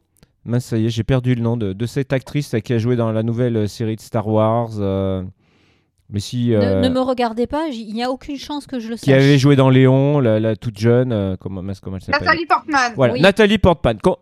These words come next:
Speaker 1: qu'on ne peut pas quand même accuser de pas être une actrice, euh, toute lisse, euh, d'habitude, euh, dans, dans ses déclarations et tout ça. Euh, voilà, on fait pas de vagues, on fait sa carrière. Bon, très bien, hein, il y en a plein qui font ça, elles ont bien raison. Mais là, quand même,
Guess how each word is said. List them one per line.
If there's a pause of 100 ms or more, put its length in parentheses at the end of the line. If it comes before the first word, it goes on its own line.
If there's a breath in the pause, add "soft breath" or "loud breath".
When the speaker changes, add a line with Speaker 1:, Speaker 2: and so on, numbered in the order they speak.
Speaker 1:
qu'on
ne
peut
pas
quand
même
accuser
de
pas
être
une
actrice,
euh,
toute
lisse,
euh,
d'habitude,
euh,
dans,
dans
ses
déclarations
et
tout
ça. (800 loud breath)
Euh,
voilà,
on
fait
pas
de
vagues,
on
fait
sa
carrière.
Bon, (120)
très
bien,
hein,
il
y
en
a
plein
qui
font
ça,
elles
ont
bien
raison.
Mais
là, (340 soft breath)
quand
même,